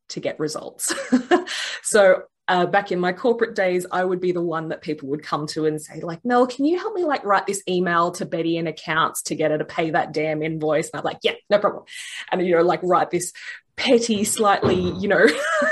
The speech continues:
<laughs> targeted email that would get Betty to do the bloody thing that we wanted her to do. Or,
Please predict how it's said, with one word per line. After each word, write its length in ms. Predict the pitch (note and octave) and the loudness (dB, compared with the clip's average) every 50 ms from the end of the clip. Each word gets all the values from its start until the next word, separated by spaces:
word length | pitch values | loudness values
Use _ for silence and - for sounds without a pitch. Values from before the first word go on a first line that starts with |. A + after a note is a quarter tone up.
| C#5+ F#4+ | 2 2
<laughs> 600 | - A#3 - C4 - - - - G#3+ - - - | 2 0 0 -4 -4 -4 -4 -4 -4 -4 -4 -4
targeted 540 | - - C4+ A3 G#3 G#3 F#3+ F3 F#3+ F3 | -2 0 2 2 2 2 0 0 -2 0
email 320 | F#3 F#3 F3+ F3 E3+ E3+ E3+ | 0 0 0 0 0 0 0
that 100 | - - | -2 -2
would 100 | E3+ E3 | -2 -2
get 200 | E3 D3+ D#3 - | -2 -2 -2 0
Betty 220 | D#3+ D3+ E3 D3+ | -2 -2 -2 -2
to 80 | D3+ D#3+ | -4 -6
do 380 | D3+ G3 F3+ D3+ E3 D#3+ D#3 E3 - | -4 -2 -2 -2 -2 -4 -6 -4 -4
the 60 | E3+ | -4
bloody 280 | - D#3+ D#3+ D3 D#3 | -2 -2 -2 -2 -2
thing 180 | F3 - F3+ E3+ | -2 0 -2 0
that 80 | - - | 0 0
we 100 | D#3+ D3+ | 0 0
wanted 240 | D#3+ D3+ D#3 D3+ | 0 0 0 -2
her 80 | D#3 D3+ | -2 -2
to 100 | D3+ D3 | -4 -4
do. 320 | C#3+ D3 D#3+ E3+ F#3+ F#3 | -4 -2 0 0 2 2
Or, 220 | E3 D3+ C#3+ - | 2 2 0 -2